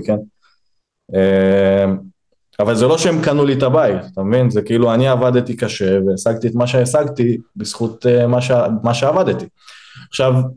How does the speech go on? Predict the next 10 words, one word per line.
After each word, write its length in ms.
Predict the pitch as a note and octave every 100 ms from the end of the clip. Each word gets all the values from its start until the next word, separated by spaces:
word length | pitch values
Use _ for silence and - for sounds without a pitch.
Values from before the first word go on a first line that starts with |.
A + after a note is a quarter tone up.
| - _ _ _ - _ _ _ _ _
אה, 720 | A#2+ A#2 A#2 A2+ A2+ A2 A2 A2 - _ _ _ _ -
אני 160 | A2 A#2+
יכול 180 | C#3 E3+
להגיד 260 | E3 G3+
לך 260 | G#3 E3 C3
שה-, 360 | B2 G#2 - - - G#2+ G#2+ - - _ _ _ _ _ _ _ _ -
שבאמת 480 | A#2 F#3 F#3 - -
חסכתי 400 | B2+ D3+ - B2+
שקל, 380 | - F3 E3
שקל 500 | C#3+ E3 E3 C#3 G2+